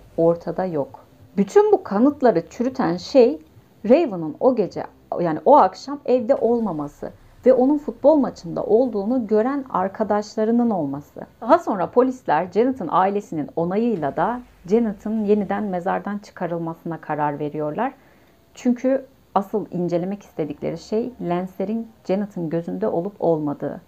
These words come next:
Gerçekten de lens parçaları kırılmış şekilde Janet'ın gözünde bulunuyor.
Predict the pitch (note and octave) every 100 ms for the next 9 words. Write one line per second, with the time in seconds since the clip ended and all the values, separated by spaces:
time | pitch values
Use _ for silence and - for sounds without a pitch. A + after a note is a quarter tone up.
0 | _ _ _ _ _ _ _ G3+ A#3+ C4
1 | A3 - D3 D3 D3 D#3+ A3 B3 E3+ F3+
2 | G#3+ G#3+ - E3 D#3+ - D3 D3 D#3 F3
3 | - _ _ - F3 F3 F#3 - D#3 D3
4 | D3+ D#3+ F#3+ - _ _ _ - F3+ F3
5 | E3+ G3 F#3+ E3 D3+ D#3 D3+ D3+ C#3+ C#3+
6 | C#3+ D3 C#3+ -